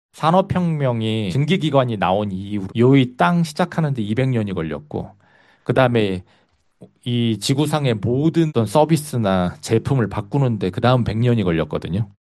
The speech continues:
그죠? 천구백 년도 초반에 나와가지고 사실은 이천 년 초반에 사실상의 산업혁명이 끝났다라고 그냥 우리가 규정을 하면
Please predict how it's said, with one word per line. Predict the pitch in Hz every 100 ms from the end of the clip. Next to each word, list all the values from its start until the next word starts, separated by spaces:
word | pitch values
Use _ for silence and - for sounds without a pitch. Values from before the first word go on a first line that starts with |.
| _ _ _
그죠? | 107 110 127
천구백 | 139 139 135
년도 | 113 98
초반에 | - 147 147 135
나와가지고 | 98 90 82 78 - 92
사실은 | - - 92 87 - - _
이천 | - 104 131
년 | 117
초반에 | 107 147 160 147 123 98 101 - _
사실상의 | - 160 156 151 139 110
산업혁명이 | 127 131 139 131 113
끝났다라고 | 98 143 156 147 120 110 98 98 87 80 76 - -
그냥 | 113 113
우리가 | 98 95
규정을 | 85 107 104 92
하면 | 110 87 113